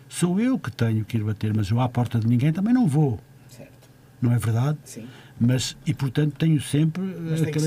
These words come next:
Speaker 2: o
Speaker 1: calendarização
Speaker 2: convite,
Speaker 1: sempre cheia.
Speaker 2: mas os convites têm que ser sempre da sua parte.
Speaker 1: Tem que ser, mas é preciso, claro que sim, claro que sim, eu sei, eu faço muito gosto nisso. Mas pronto, eu preciso de contactos,
Speaker 2: Eu
Speaker 1: preciso
Speaker 2: penso,
Speaker 1: disto, preciso
Speaker 2: eu
Speaker 1: daquilo.
Speaker 2: penso que se você mandar um,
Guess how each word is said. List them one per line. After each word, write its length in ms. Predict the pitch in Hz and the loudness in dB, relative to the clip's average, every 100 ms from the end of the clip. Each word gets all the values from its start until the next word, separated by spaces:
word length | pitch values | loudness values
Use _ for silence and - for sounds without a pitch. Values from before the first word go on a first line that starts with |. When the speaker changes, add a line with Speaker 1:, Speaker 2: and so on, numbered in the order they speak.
| 151 | 4
Speaker 2:
o 40 | |
Speaker 1:
calendarização 580 | 151 151 135 143 165 165 | 4 4 2 2 2 2
Speaker 2:
convite, 160 | 170 | 2
Speaker 1:
sempre 220 | - 180 - | 0 -2 0
cheia. 480 | 170 160 143 107 92 | 2 2 2 -2 -6
Speaker 2:
mas 100 | 131 | -12
os 100 | 123 | -10
convites 400 | 139 131 135 - | -8 -6 -6 -8
têm 100 | 135 | -10
que 80 | 127 | -10
ser 120 | 135 | -10
sempre 300 | 123 127 131 | -10 -10 -10
da 100 | 131 | -10
sua 180 | 131 160 | -10 -12
parte. 440 | - - - - - - 143 | -14 -16 -18 -20 -16 -10 -6
Speaker 1:
Tem 180 | - 117 | 0 0
que 100 | 101 | 0
ser, 300 | - 127 151 | 0 2 4
mas 220 | 143 110 | 2 0
é 80 | 113 | -4
preciso, 260 | - - - | -4 -10 -10
claro 300 | 101 95 113 | -8 -8 -8
que 80 | - | -4
sim, 420 | 196 185 220 214 | 0 2 2 0
claro 240 | 120 113 110 | -2 -6 -6
que 80 | |
sim, 420 | - 196 196 170 120 | -4 -2 0 2 0
eu 60 | |
sei, 180 | 113 127 113 | -2 -4 -6
eu 100 | 120 | -6
faço 240 | - 131 127 | -6 -6 -6
muito 200 | 120 123 | -6 -2
gosto 260 | 156 - | -2 0
nisso. 300 | 220 196 - - - - - - | 0 0 -4 -12 -20 -20 -20 -6
Mas 400 | 135 127 123 - | 0 2 0 -2
pronto, 400 | - 101 104 123 | -8 -12 -12 -6
eu 80 | 147 | -4
preciso 360 | 120 - 123 113 | -4 -8 -6 -6
de 40 | |
contactos, 640 | 107 180 196 175 123 - - | -4 -4 -2 -4 -6 -8 -12
Speaker 2:
Eu 60 | |
Speaker 1:
preciso 360 | 117 - 117 107 | -8 -4 -4 -2
Speaker 2:
penso, 120 | 143 | -2
Speaker 1:
disto, 180 | 175 - | -2 -4
preciso 240 | - 120 113 | -10 -6 -4
Speaker 2:
eu 40 | |
Speaker 1:
daquilo. 180 | 139 147 | -4 -6
Speaker 2:
penso 120 | 139 | -8
que 60 | - | -12
se 100 | 139 | -12
você 300 | 143 135 147 | -10 -6 -6
mandar 460 | 151 147 127 113 | -6 -8 -8 -8
um, 240 | 120 123 | -8 -8